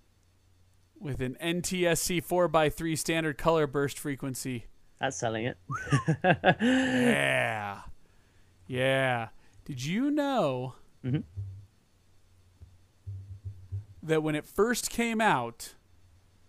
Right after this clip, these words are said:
Speaker 1: the standard I B M P C with sixty-four K of ram,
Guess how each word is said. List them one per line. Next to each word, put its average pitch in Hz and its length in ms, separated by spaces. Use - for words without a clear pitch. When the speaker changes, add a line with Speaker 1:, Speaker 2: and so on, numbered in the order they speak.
Speaker 1:
the 151 560
standard 160 1120
I 151 140
B 143 160
M 139 140
P 139 180
C 143 180
with 131 120
sixty-four 185 400
K 165 220
of 143 140
ram, 131 360